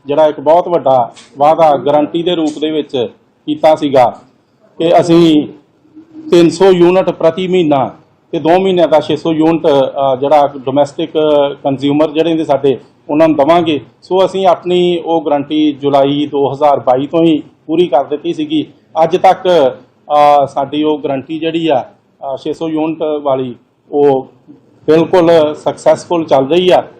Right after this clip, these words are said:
ਔਰ ਪੰਜਾਬ ਦੇ ਨੱਬੇ ਪਰਸੈਂਟ ਲੋਕਾਂ ਦੇ ਬਿਜਲੀ ਦੇ ਬਿੱਲ ਜਿਹੜੇ ਨੇ, ਪੰਜਾਬ ਦੇ ਵਿੱਚ ਜ਼ੀਰੋ ਆਏ ਨੇ। ਸੋ ਕੱਲ੍ਹ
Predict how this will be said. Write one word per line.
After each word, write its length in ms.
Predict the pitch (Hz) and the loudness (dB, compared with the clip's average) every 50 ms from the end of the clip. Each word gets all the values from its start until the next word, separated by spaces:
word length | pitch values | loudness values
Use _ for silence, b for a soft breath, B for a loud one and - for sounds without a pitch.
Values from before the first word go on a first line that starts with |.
| _ - | _ -6
ਔਰ 100 | 151 151 | -6 -4
ਪੰਜਾਬ 460 | 147 - 160 151 156 147 147 147 143 | -2 -2 2 2 4 4 4 2 0
ਦੇ 160 | - 160 151 147 | -2 -2 -2 0
ਨੱਬੇ 300 | 147 143 135 139 160 165 | 0 -2 -2 -2 -2 -4
ਪਰਸੈਂਟ 400 | 165 165 139 - 151 147 143 151 | -4 -4 -4 -4 -6 -6 -6 -6
ਲੋਕਾਂ 260 | 147 127 - 147 139 | -6 -6 -4 -4 -4
ਦੇ 80 | 147 | -4
ਬਿਜਲੀ 300 | 143 131 135 131 131 139 | -6 -6 -6 -8 -6 -4
ਦੇ 100 | 143 143 | -2 -2
ਬਿੱਲ 220 | 143 143 143 135 127 | -2 -2 -2 -4 -4
ਜਿਹੜੇ 200 | 131 147 147 147 | -4 -6 -4 -6
ਨੇ, 140 | 143 139 120 - _ _ _ _ | -6 -8 -10 -14 _ _ _ _
ਪੰਜਾਬ 340 | - 135 139 131 131 131 120 | -8 -4 0 0 0 0 0
ਦੇ 100 | 139 143 | -2 -2
ਵਿੱਚ 360 | 139 143 135 139 - 123 110 - - _ _ _ _ _ - | 0 0 -2 -2 -2 -4 -4 -6 -8 _ _ _ _ _ -8
ਜ਼ੀਰੋ 320 | 131 143 147 143 156 160 160 | -2 0 2 4 4 6 6
ਆਏ 160 | 160 170 180 | 6 4 4
ਨੇ। 180 | 180 160 131 - - _ _ _ _ _ _ _ _ _ _ | 2 -2 -4 -6 -12 _ _ _ _ _ _ _ _ _ _
ਸੋ 160 | - - 185 | -6 -6 -6
ਕੱਲ੍ਹ 360 | 170 - 185 185 202 208 208 | 0 2 4 4 4 4 4